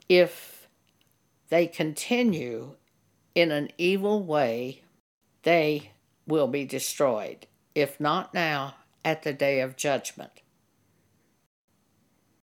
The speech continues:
The Apostle Paul speaks of the judgment seat of Christ in Second Corinthians five,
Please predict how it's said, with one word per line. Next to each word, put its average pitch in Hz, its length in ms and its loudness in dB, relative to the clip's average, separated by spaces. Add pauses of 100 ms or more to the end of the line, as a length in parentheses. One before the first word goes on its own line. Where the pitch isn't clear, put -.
(520)
The 214 120 4
Apostle 208 840 -2
Paul 147 800 0 (840)
speaks - 840 2 (140)
of 165 180 -2
the 160 100 -2
judgment 175 720 -2
seat 190 320 0
of 170 160 -2
Christ 131 760 -4 (1120)
in 175 180 2
Second 214 600 -2
Corinthians 160 920 -2 (240)
five, - 720 -4